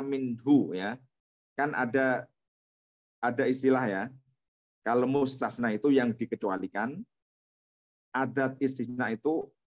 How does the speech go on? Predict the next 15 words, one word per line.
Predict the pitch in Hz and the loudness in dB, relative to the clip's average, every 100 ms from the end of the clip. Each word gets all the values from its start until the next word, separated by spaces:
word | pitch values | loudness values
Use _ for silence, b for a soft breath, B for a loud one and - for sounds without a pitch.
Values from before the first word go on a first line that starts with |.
| _ _ _ _ _ _ _ _ _ - | _ _ _ _ _ _ _ _ _ -4
alatnya, | 127 127 117 110 107 107 104 156 - _ | 0 2 0 0 -4 -2 -4 -4 -10 _
ya, | 90 95 | -8 -8
atau | - 107 123 120 | -4 -2 -2 0
hurufnya | 120 120 117 117 | 0 0 0 0
yang | 113 110 | 0 0
untuk | 107 113 | -2 -4
mengecualikan | 110 107 104 95 98 101 107 | -2 -2 -2 -2 -2 -4 -8
itu, | 90 107 123 101 | -4 -2 -2 -4
ya. | 87 80 - _ _ | -8 -8 -14 _ _
Adapun | 113 113 120 120 151 143 | -4 0 0 2 0 2
mustasna | 143 143 - 131 120 127 123 | 0 0 -6 -4 -4 -2 0
minhu | 117 131 147 139 165 110 123 165 _ _ _ - | 2 2 2 2 4 6 4 -2 _ _ _ 0
itu | 127 - 131 160 | 0 0 -2 0
adalah | 127 123 127 | 2 0 0
isim | 123 - 131 147 185 | -2 0 0 0 -6